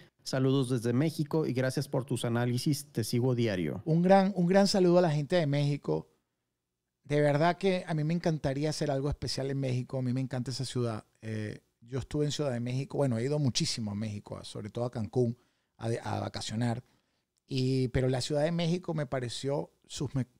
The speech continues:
Speaker 2: súper cosmopolita, súper interesante. Me encanta, me caminé todo eso, me caminé, yo no sé cómo se llama ese paseo que tiene un lugar en el medio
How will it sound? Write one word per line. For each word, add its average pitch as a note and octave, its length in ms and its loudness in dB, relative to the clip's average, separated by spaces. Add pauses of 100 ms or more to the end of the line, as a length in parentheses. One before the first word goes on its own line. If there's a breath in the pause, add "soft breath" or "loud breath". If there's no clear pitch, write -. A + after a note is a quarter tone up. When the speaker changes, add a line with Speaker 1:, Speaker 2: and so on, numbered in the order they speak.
Speaker 2:
súper - 400 -6
cosmopolita, C3+ 880 -2
súper A#2+ 360 -10
interesante. C3 920 -4 (600)
Me B2 120 -2
encanta, C#3+ 680 2
me B2+ 140 0
caminé B2 460 0
todo C#3+ 380 0
eso, C#3 500 -4
me C3 140 -6
caminé, B2+ 320 -2
yo C#3+ 100 2
no D#3 60 2
sé E3 140 -2
cómo D#3 160 -4
se - 140 -4
llama C3+ 180 0
ese C3+ 180 -6
paseo C3+ 440 -4
que B2 180 -6
tiene B2+ 180 -6
un C#3 180 0
lugar B2 220 -2
en C#3 100 -2
el B2 120 0
medio C3+ 420 -2